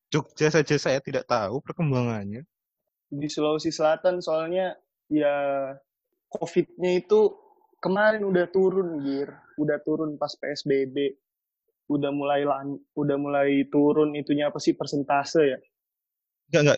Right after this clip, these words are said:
Speaker 1: enggak.
Speaker 2: Kurvanya udah mulai.
Speaker 1: Sulsel itu nerapin P S B B apa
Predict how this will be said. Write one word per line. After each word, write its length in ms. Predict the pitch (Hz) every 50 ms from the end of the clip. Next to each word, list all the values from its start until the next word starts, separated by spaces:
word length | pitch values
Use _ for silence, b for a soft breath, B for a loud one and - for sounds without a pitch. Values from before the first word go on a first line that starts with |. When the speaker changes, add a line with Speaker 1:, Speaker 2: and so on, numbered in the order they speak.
| 135 -
Speaker 1:
enggak. 240 | 147 139 123 123
Speaker 2:
Kurvanya 420 | - 143 139 139 139 147 151 147 147 143 139 139
udah 180 | 139 135 139 135
mulai. 180 | 135 135 135 139 139 - _ _ - _ _ _ -
Speaker 1:
Sulsel 400 | - - 156 160 - - 208 208 214 233 -
itu 400 | 185 185 - 208 214 220 226 202 - _ - 175
nerapin 400 | 185 180 175 - - 170 170 160
P 80 | 143
S 160 | 147 - -
B 160 | - 135 123 120
B 240 | - 131 147 175
apa 480 | 196 190 - 185 175 175 170 165 160